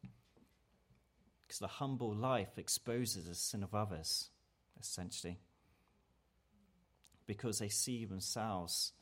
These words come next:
they see their own sin and downfall. And the sad truth is, is that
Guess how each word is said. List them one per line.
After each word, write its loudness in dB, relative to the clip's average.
they -6
see 0
their 2
own 2
sin 0
and -6
downfall. -6
And -2
the -4
sad 2
truth 0
is, 2
is -6
that -2